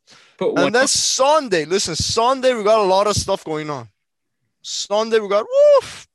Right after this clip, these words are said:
Speaker 2: bunch of games.
Speaker 1: I
Speaker 2: Woof.
Speaker 1: wanna hear, I wanna hear your opinion about the Patriots game tomorrow. What do you think about the game? You think the Rams will
Speaker 2: Listen,
Speaker 1: win?
Speaker 2: I love the Pats. Uh, the Pats were very special place in my heart, especially after that comeback after the Falcons game a couple years
Speaker 1: Oh.
Speaker 2: back.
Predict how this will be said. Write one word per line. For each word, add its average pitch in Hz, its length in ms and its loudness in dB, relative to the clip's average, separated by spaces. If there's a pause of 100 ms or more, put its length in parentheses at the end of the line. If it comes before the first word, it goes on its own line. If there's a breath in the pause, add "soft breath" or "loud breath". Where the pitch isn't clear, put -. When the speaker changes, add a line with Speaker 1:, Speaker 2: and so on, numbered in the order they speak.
(120)
Speaker 2:
bunch - 260 -2
of 226 120 -2
games. 233 540 -2 (460)
Speaker 1:
I 508 180 4
Speaker 2:
Woof. 453 80 6
Speaker 1:
wanna 254 120 2
hear, 247 280 2
I 160 120 2
wanna 233 160 2
hear 233 100 2
your 214 140 2
opinion 214 260 0
about 190 140 -2
the 165 80 -10
Patriots 175 360 -4
game 113 140 -10
tomorrow. 110 320 -10
What 127 80 -10
do 139 60 -8
you 127 60 -8
think 113 200 -14
about 104 220 -16 (160)
the 110 80 -20
game? 107 340 -20
You - 100 -20
think 147 140 -12
the 131 60 -2
Rams 147 160 -2
will 151 80 0
Speaker 2:
Listen, 147 140 0 (100)
Speaker 1:
win? - 100 -20 (340)
Speaker 2:
I 175 100 -2
love 190 260 2
the 202 80 -2
Pats. - 640 -6 (200)
Uh, 156 120 -6
the 143 80 -6
Pats 180 360 -4
were 147 140 -8 (400)
very 170 220 -4
special 170 440 -8
place 160 320 -8
in 165 80 -10
my 156 120 -4
heart, 160 180 -2
especially 180 380 -6
after 170 200 -6
that 160 160 -4
comeback 160 460 -4
after 156 220 -6
the 139 220 -6
Falcons 147 480 -6
game 117 300 -14
a - 40 -20
couple 139 260 -8
years 123 160 -2
Speaker 1:
Oh. - 40 -20
Speaker 2:
back. - 160 -14